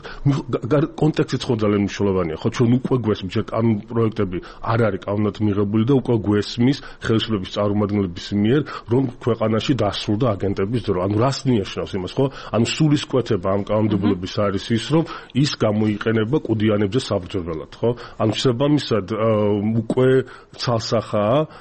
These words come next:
Speaker 1: რა შეიძლება მოყვეს ამ კანონების მიღება საბოლოო ჯამში. ძალიან, მე, თანამშრომლი
Speaker 2: დიახ.
Speaker 1: მყავს რუსეთში და,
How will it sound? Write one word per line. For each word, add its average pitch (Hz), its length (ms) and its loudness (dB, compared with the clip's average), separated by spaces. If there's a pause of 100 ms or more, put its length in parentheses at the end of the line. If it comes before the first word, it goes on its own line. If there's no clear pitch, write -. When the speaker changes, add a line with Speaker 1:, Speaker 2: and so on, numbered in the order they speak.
(120)
Speaker 1:
რა 113 300 0
შეიძლება 117 480 2
მოყვეს 110 480 0
ამ 101 200 2
კანონების 104 680 -2
მიღება 101 520 0
საბოლოო 98 560 -2
ჯამში. 90 420 -4 (320)
ძალიან, 123 380 2
მე, 120 180 2 (200)
თანამშრომლი 117 540 0
Speaker 2:
დიახ. 101 60 0
Speaker 1:
მყავს 101 340 -2
რუსეთში 95 560 -4
და, 120 200 2